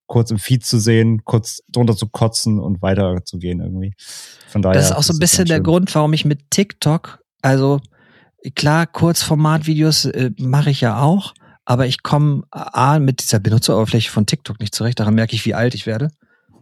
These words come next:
Speaker 2: Und B
Speaker 1: <laughs>
Speaker 2: ist, glaub ich, da die Stimmung nicht so meins. Also was ich da so, was ich da so an, an wirklich Shit sehe, der da auch verbreitet wird, und weiß man ja auch, dass eine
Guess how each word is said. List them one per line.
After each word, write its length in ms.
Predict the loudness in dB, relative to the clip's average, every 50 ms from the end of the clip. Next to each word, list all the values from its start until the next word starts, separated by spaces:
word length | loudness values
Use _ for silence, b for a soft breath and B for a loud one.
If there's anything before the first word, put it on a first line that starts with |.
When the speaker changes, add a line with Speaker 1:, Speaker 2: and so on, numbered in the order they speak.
| b b b 0
Speaker 2:
Und 240 | 0 0 2 2 2
B 200 | 4 4 4 4
Speaker 1:
<laughs> 20 |
Speaker 2:
ist, 200 | 2 0 -2 0
glaub 220 | 0 2 2 2
ich, 100 | 2 2
da 160 | 2 2 2 4
die 140 | 2 2
Stimmung 600 | 0 0 0 2 2 4 4 4 4 2 0 -2 -6 _ _ _ _ _ _ _ _ _ _ _ _ _ _ _ _ _
nicht 200 | -2 0 0 0
so 100 | 0 0
meins. 400 | 0 2 0 0 -2 -2 -4 -4
Also 300 | -4 -4 -4 -2 -2 -2
was 160 | -2 -2 -4 -4
ich 80 | -2
da 160 | 0 0 0
so, 320 | 2 2 2 2 0 -2 -4 b b b b b _ _ -6
was 160 | -4 -4 -2
ich 60 | -2
da 120 | 0 0 2
so 140 | 2 2
an, 220 | 2 2 0 0 0
an 160 | 0 -2 -2
wirklich 280 | -2 -2 -4 -4 -2 0
Shit 260 | 0 0 0 -2 -2 -2
sehe, 400 | -2 0 2 4 4 4 4 4
der 140 | 2 2
da 140 | 2 2 2
auch 240 | 2 0 0 -2 -8
verbreitet 680 | -6 -4 -2 -2 -2 0 0 0 0 0 0 0 0
wird, 180 | 0 0 2 2
und 120 | 0 2
weiß 200 | 2 0 0 0
man 120 | 0 0 0
ja 40 | 0
auch, 60 | -2
dass 220 | -2 -2 -2 -2
eine 360 | -2 -2 0 2 2 2 0